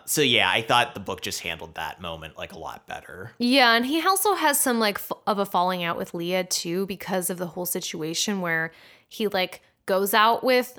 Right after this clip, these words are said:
Speaker 2: Nick and Abby together and they don't invite Leah, and then she's pissed about it, and then she's also pissed that he came out to Abby first and not to her.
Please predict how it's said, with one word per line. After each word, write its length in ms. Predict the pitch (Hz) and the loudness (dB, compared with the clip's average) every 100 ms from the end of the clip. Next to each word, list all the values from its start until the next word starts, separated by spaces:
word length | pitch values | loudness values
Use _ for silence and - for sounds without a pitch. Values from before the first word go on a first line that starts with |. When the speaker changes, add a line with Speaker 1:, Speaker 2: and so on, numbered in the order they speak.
| - | -2
Speaker 2:
Nick 360 | 247 285 277 - | 4 4 4 0
and 140 | 262 - | 0 4
Abby 320 | 254 302 254 | 4 6 4
together 340 | - 208 190 185 | 0 0 0 0
and 120 | 170 | -4
they 100 | 165 | -4
don't 260 | 175 175 | -2 2
invite 380 | 220 226 233 226 | 2 4 4 4
Leah, 520 | 220 202 175 160 160 - | 2 2 2 2 0 0
and 180 | 202 202 | 0 2
then 160 | 185 | 0
she's 380 | 185 220 202 - - | 0 0 0 -2 -6
pissed 320 | - 302 330 | -4 0 0
about 320 | 277 196 185 180 | 2 4 4 4
it, 160 | 175 | 2
and 140 | 208 208 | 2 4
then 260 | 202 202 196 - - | 4 2 -4 -16 -6
she's 180 | - 247 | 0 2
also 240 | 302 - | 2 2
pissed 280 | - 285 294 | 0 0 0
that 80 | 254 | -2
he 160 | 208 233 | -2 -6
came 260 | - 214 | -2 2
out 240 | 208 208 - | 2 2 0
to 460 | - 208 190 185 - | -2 0 0 -2 0
Abby 340 | 170 190 196 | 0 2 -4
first 500 | - 196 208 196 - | -4 -4 -4 -4 -6
and 100 | 185 | -2
not 200 | 160 - | -4 -4
to 80 | 190 | -10
her. 440 | 170 180 165 147 | -8 -4 -4 -4